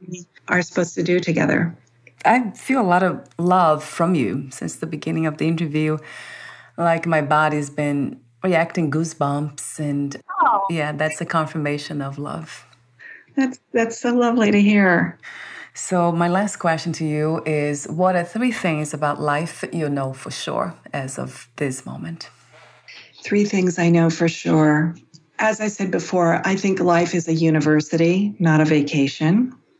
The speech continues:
Speaker 1: I feel strongly that what we experience on Earth is just, uh, one chapter of our existence,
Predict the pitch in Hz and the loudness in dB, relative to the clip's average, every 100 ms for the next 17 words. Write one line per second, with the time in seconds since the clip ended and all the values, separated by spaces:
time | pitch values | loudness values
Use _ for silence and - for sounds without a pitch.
0 | - 170 165 165 170 170 - 165 160 - | -6 0 2 4 4 2 0 0 -2 -2
1 | 160 160 165 160 160 156 151 147 147 151 | 2 4 6 6 4 2 2 4 2 0
2 | - - _ _ _ _ _ - 170 175 | -8 -20 _ _ _ _ _ -2 2 2
3 | - 185 165 - 175 160 160 170 165 - | 2 0 0 -4 0 2 4 2 0 2
4 | 151 151 156 156 156 180 185 - - 170 | 4 4 4 4 4 2 -2 -8 0 0
5 | 151 - - 165 151 151 - - - - | 0 -4 -4 2 2 2 -6 -18 -18 -4
6 | 160 156 143 139 - 160 160 160 - 143 | 2 4 4 2 2 4 4 2 0 0
7 | 143 180 175 196 208 - _ 160 151 147 | 0 0 0 0 -2 -8 _ 0 2 2
8 | 147 - 190 _ _ 165 160 151 156 156 | 0 -4 -14 _ _ 0 2 0 -2 -4
9 | - 180 208 - - - | -2 0 0 -2 -16 -20